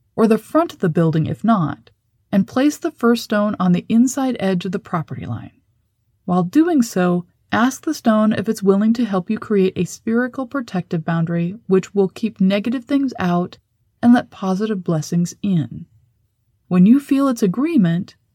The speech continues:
either by the stone heating up or your internal knowing, pat the stone in acknowledgement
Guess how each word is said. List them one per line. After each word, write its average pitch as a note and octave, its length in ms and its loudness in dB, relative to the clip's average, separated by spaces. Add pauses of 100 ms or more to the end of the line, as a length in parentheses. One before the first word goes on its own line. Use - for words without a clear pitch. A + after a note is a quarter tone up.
(140)
either F#3+ 340 2
by E3 220 0
the D#3 140 -8
stone F3 300 0
heating F3 340 0
up G#3 280 -2
or D#3+ 180 0
your E3+ 320 2
internal E3+ 460 0
knowing, G3+ 480 0 (480)
pat A#3 320 -2
the D#4 120 0
stone A#3 340 4
in G3+ 100 4
acknowledgement A3 840 0